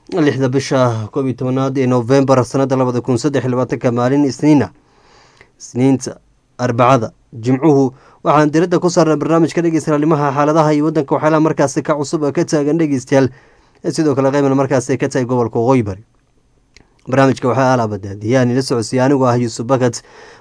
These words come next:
Waana ku mahadsantihiin sida mar waliba aad u xulataan oona, oo la socotaan Star F M codka gobolka Waqooyi Bari.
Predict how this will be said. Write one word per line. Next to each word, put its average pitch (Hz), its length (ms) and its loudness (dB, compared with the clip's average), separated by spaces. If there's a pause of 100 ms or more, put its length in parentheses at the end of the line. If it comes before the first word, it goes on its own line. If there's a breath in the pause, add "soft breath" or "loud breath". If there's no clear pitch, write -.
Waana 147 180 0
ku 160 80 0
mahadsantihiin 131 480 -2
sida 135 240 -2
mar 131 80 0
waliba 120 320 -2
aad 131 200 -6
u 135 120 -2
xulataan 123 400 0
oona, 123 320 0
oo 127 100 -4
la 131 100 2
socotaan 123 460 -2
Star 117 280 0
F 113 180 -4
M 123 160 -4
codka 123 160 -8
gobolka 113 320 -4
Waqooyi 104 240 -4
Bari. 92 220 -12